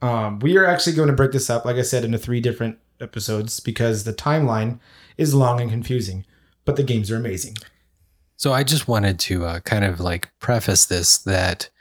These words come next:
Speaker 2: if you're listening at home, at the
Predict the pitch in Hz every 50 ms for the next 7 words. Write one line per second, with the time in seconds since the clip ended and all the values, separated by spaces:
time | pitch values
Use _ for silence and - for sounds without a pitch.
0 | - - - - _ _ _ _ _ - - 92 - 98 98 101 98 - - 101
1 | 92 85 - - - 156 160 156 147 147 147 147 147 135 _ _ - _ _ _
2 | _ _ _ _ _ _ _ _ _ - 117 117 - - 120 117